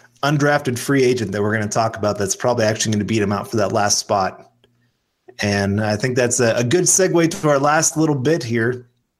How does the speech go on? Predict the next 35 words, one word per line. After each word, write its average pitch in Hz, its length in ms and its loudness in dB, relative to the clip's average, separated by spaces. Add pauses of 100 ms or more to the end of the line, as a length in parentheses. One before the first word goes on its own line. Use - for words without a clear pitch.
(140)
wrapping 143 380 0
up 147 120 0
the 143 80 0
draft. 127 400 2
We 123 80 2
have 147 140 2
to 156 80 -6
talk 165 220 0
about 160 180 2
some 147 160 0
undrafted 143 720 0
guys 107 320 0
because, 110 480 -2 (680)
hey, 156 320 0
the 101 60 -12
Broncos 131 920 2
have 113 160 -4
found 139 300 0
some 110 300 -2
very, 135 240 0
very 156 260 0
talented 151 420 0
players. 120 520 0 (580)
Obviously, 117 460 0
they 123 100 2
got 117 160 2
C 147 160 2
J 135 240 4
Anderson, 143 340 0
who 127 100 0
just 131 200 0
went 131 200 -4
to 123 420 0
the 110 100 -4
Panthers, 147 640 -2